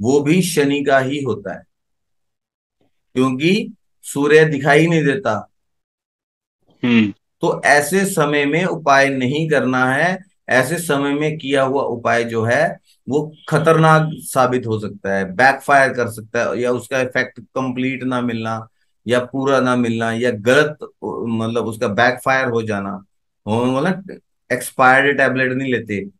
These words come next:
Speaker 1: तो ये वो tablet है जो expire हो चुकी है। हमें ऐसी situations में को avoid करना है, ऐसी situations को remedy नहीं करनी है। तो उन्होंने बोला कि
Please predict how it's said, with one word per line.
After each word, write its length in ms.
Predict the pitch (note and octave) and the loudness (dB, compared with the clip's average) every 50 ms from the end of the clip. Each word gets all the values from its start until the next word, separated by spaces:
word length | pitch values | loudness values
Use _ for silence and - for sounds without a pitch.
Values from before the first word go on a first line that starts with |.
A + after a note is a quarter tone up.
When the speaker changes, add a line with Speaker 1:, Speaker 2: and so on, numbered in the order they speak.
| _ _ _ _ _ _ _ _ _ _ _ _ _ _ _ _ _ _ _ _ _ _ _ _ _ _ _ _ _ _ _ _ _ _ _ - | _ _ _ _ _ _ _ _ _ _ _ _ _ _ _ _ _ _ _ _ _ _ _ _ _ _ _ _ _ _ _ _ _ _ _ -20
Speaker 1:
तो 200 | - _ C3 C3+ | -12 _ -2 0
ये 180 | C#3 C#3+ D3 D3+ | 2 4 4 4
वो 240 | C#3 B2+ C3+ C#3+ C#3+ | 2 4 4 4 6
tablet 460 | C#3 C3+ C3 A#2+ A#2+ B2+ B2+ A2 A#2+ | 6 4 4 4 2 2 0 2 0
है 100 | A#2+ B2 | 0 0
जो 140 | C3+ E3+ F3+ | -2 -4 -8
expire 420 | F3 - - C3 B2 A#2 A#2 A2 | -8 -8 -4 0 0 0 2 0
हो 100 | A2 G#2 | -2 -4
चुकी 240 | G2+ G2 F#2 F#2 G2+ | -4 -6 -10 -8 -4
है। 120 | F#2+ G2 | -4 -2
हमें 400 | G2 G#2+ A#2 C3 C#3+ D#3+ F3+ F#3+ F#3 - _ _ _ _ _ _ - | -2 -2 -4 -4 -4 -6 -6 -8 -10 -14 _ _ _ _ _ _ -2
ऐसी 440 | A2+ A#2+ B2 B2 - - D3+ D3+ | 0 0 0 0 -2 -4 -4 -4
situations 840 | D3+ D3+ C#3+ C3 - A#2 B2 A#2+ A2+ A2+ - B2+ B2+ A#2+ A2+ A2+ - A2+ | -4 -6 -8 -12 -8 -8 -6 -6 -6 -6 -6 -4 -4 -6 -6 -10 -10 -8
में 360 | A2+ A#2 B2+ C#3+ D3+ C#3+ D3 | -6 -4 -4 -4 -6 -8 -8
को 380 | - C#3+ D3 E3 D#3+ - G#2+ | -4 -4 -4 -2 -2 -4 -4
avoid 400 | A2 G#2+ A2 A2+ A2+ A#2 A2+ A2 | -2 0 0 0 0 0 -2 -4
करना 360 | G#2+ G#2+ F#2+ G2 G#2 G#2+ A2+ A#2 | -6 -6 -6 -6 -6 -4 -4 -4
है, 240 | B2+ C#3+ E3+ F#3+ - - _ _ _ _ | -4 -6 -6 -8 -10 -16 _ _ _ _
ऐसी 280 | - G#2+ A2 A2+ C3 C3+ | -4 -4 -4 -4 -6 -10
situations 800 | B2 B2+ B2 A#2 A2+ A#2 A#2 A#2 A2 G#2+ - B2 A2+ A2 G#2 G2+ | -8 -8 -8 -8 -8 -8 -8 -8 -6 -6 -6 -6 -6 -6 -6 -8
को 520 | - - A#2+ A#2+ C3+ D#3 F3+ F#3+ - - _ _ _ _ _ _ _ _ _ _ - | -10 -10 -8 -6 -6 -6 -6 -8 -12 -16 _ _ _ _ _ _ _ _ _ _ -4
remedy 640 | G#2 A2 A2+ A2+ A2 A2 A2+ B2+ C#3+ D3 C#3 B2 | -2 0 0 0 0 0 0 -2 -2 -2 -4 -2
नहीं 300 | A2 G#2+ A#2 C#3 C#3 B2+ | -2 -2 0 -2 -2 0
करनी 300 | A#2+ A2 F#2+ F#2 F#2 F2+ | 0 -2 -2 -2 -4 -6
है। 280 | F2+ F2+ - - - _ _ _ _ _ _ _ _ _ _ _ _ _ _ _ _ _ _ _ _ _ _ _ _ - | -6 -8 -12 -16 -20 _ _ _ _ _ _ _ _ _ _ _ _ _ _ _ _ _ _ _ _ _ _ _ _ -2
तो 120 | B2+ C3 | 0 2
उन्होंने 400 | C#3 C#3 C#3 C3+ C3+ C#3 C#3 C3 | 2 2 2 2 0 0 -2 0
बोला 220 | A#2 A#2 A#2 B2+ C3 | 0 0 0 0 -2
कि 280 | D3 D3+ D3 C#3+ C#3+ | -2 -4 -6 -6 -8